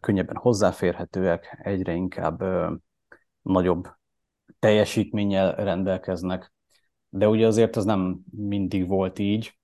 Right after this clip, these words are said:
legalábbis, hogyha annak idén, hát nem azt mondom, hogy visszagondolunk, mert mi meg nem nagyon értünk Krisztus előtt, de ott ugye azért, azért csak a tüzet használta az ember, ö, arra, hogy, hogy világítson, és több száz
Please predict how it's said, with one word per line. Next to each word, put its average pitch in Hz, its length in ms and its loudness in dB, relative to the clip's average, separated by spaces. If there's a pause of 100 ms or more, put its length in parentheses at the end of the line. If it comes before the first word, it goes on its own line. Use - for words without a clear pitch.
(240)
legalábbis, 92 440 -2
hogyha 92 640 -4
annak 87 240 -10
idén, 92 480 -8
hát - 220 -10
nem 104 180 -4
azt 123 140 0
mondom, 98 180 0
hogy 95 80 0
visszagondolunk, 98 680 -4
mert 98 280 -6
mi 95 140 -8
meg 101 160 -4
nem 107 120 -2
nagyon 90 240 -2
értünk 90 380 -6
Krisztus - 380 -10
előtt, 101 340 -4 (440)
de 92 400 0
ott 104 240 0
ugye 104 200 4
azért, 101 380 2 (300)
azért 113 300 4
csak - 120 -2
a 117 60 2
tüzet 107 320 4
használta 92 540 0
az 95 100 0
ember, 95 560 -2
ö, 98 340 -4
arra, 95 320 4
hogy, 98 320 -4
hogy 98 160 -4
világítson, 101 760 -2 (460)
és - 160 -12
több 113 220 4
száz 92 540 -2